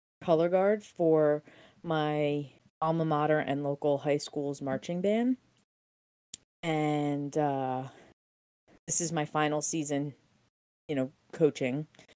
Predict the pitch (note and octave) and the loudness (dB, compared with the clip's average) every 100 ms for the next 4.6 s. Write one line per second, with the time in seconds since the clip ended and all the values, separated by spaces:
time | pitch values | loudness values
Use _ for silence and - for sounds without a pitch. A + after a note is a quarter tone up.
0 | _ - D3+ C#3+ C#3 C3 C3 - C#3 C3+ | _ -4 0 2 2 0 -2 -2 0 2
1 | C3 C3 C3 - - F#3 E3+ D#3+ D#3+ C#3 | 2 -2 -4 -8 0 6 6 6 4 4
2 | C3+ - - C#3 C3+ C3+ C3+ - - - | 2 -4 -6 -4 -2 -4 -6 -10 -20 -20
3 | _ _ - G#2+ F3 F#3 E3+ E3 D#3+ D#3 | _ _ -10 -8 2 6 6 4 0 0
4 | - D#3 D#3+ - - | -2 -4 -2 -2 -4